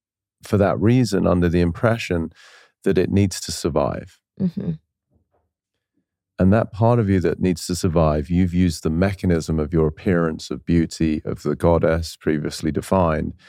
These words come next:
Speaker 1: as the mechanism for it to survive.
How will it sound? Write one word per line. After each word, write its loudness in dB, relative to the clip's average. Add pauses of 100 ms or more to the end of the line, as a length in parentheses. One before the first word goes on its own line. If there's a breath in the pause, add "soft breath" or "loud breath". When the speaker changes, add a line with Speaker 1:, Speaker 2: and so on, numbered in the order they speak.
(240 soft breath)
Speaker 1:
as -2
the 2
mechanism 0
for -2
it 0
to -10
survive. -4